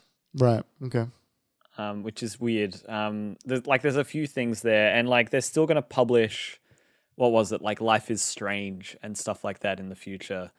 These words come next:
Speaker 1: Right, okay,
Speaker 2: Um,
Speaker 1: that's fair enough.
Speaker 2: but I think that they're, that's a publishing deal with a Western developer, I'm pretty sure.
Speaker 1: Right,
Speaker 2: So, like,
Speaker 1: yeah.
Speaker 2: it's a different,
Speaker 1: Yeah, they
Speaker 2: different
Speaker 1: don't
Speaker 2: thing
Speaker 1: own
Speaker 2: going on there.
Speaker 1: Avalanche, I don't think.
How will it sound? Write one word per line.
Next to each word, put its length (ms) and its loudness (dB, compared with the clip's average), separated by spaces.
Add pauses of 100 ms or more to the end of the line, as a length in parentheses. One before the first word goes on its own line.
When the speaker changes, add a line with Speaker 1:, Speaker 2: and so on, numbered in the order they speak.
Speaker 1:
Right, 240 2
okay, 100 -8
Speaker 2:
Um, 380 -6
Speaker 1:
that's 160 -8
fair 180 -12
enough. 220 -10
Speaker 2:
but 200 -2 (160)
I 80 2
think 280 0
that 240 6
they're, 220 8 (220)
that's 200 4
a 40 -6
publishing 540 2
deal 240 2
with 140 0
a 40 -2
Western 360 -2
developer, 480 0
I'm 80 -12
pretty 260 -10
sure. 400 -14 (160)
Speaker 1:
Right, 260 0
Speaker 2:
So, 220 -4
like, 160 0
Speaker 1:
yeah. 180 -6
Speaker 2:
it's 160 -6
a 40 -10
different, 440 -8 (720)
Speaker 1:
Yeah, 140 8
they 140 6
Speaker 2:
different 60 6
Speaker 1:
don't 120 6
Speaker 2:
thing 40 6
Speaker 1:
own 80 8
Speaker 2:
going 20 8
on 60 4
there. 100 6
Speaker 1:
Avalanche, 640 -2
I 60 -2
don't 200 -4
think. 280 -6